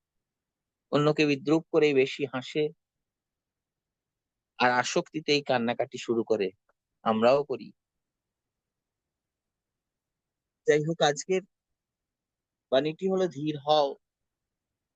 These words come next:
কিন্তু আলসে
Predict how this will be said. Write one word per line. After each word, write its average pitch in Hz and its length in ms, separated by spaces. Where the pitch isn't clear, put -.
কিন্তু 151 280
আলসে 143 440